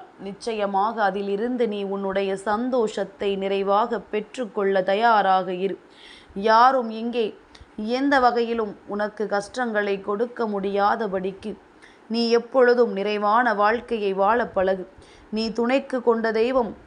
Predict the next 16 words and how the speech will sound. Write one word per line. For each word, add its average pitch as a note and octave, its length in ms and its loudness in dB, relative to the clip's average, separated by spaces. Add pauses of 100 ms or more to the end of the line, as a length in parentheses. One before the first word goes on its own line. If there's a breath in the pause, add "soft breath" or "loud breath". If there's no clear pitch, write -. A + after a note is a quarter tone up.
இந்த G3+ 280 -2
கருப்பன் G#3 580 0
நானாக G3+ 460 4 (100)
இருக்கும் A3 520 -2
பொழுது F#3 340 -2 (540 loud breath)
எந்த B3 280 2
இடத்திலும் A#3+ 640 0
என் G#3+ 220 -4
பிள்ளை A3+ 340 0
சோர்வடைவதை A3 800 0 (100)
நான் F3+ 280 -2
காணக்கூடாது. G3 920 2 (520 loud breath)
என் G3+ 220 -4
பிள்ளை G#3+ 360 -2
உற்சாகமாகவும் G#3+ 1120 0
சுறுசுறுப்பாகவும் G#3+ 1120 -2